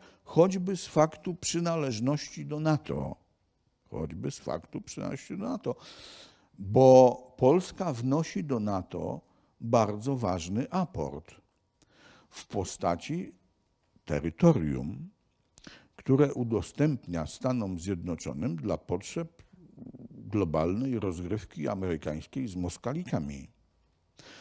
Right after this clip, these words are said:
ryzykując w razie czego zniszczenie tego terytorium ze wszystkim, co na nim jest.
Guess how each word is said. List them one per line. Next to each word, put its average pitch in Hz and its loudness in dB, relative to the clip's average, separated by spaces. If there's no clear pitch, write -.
ryzykując 123 4
w 104 -4
razie 104 2
czego 113 -4
zniszczenie 95 -4
tego 80 -6
terytorium 78 -6
ze 104 -6
wszystkim, - -10
co 92 -8
na 69 -10
nim 95 -6
jest. 120 -4